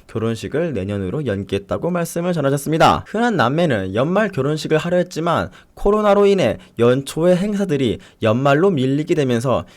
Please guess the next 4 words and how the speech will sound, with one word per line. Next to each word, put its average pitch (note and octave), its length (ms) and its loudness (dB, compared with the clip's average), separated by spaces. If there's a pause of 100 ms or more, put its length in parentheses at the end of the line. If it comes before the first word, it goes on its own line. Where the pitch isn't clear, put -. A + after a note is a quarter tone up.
(120)
현실적으로 F3+ 760 -2
결혼식을 B2+ 600 -2
하기가 E3+ 420 0 (300)
불가능해졌다라고 C#3 1080 0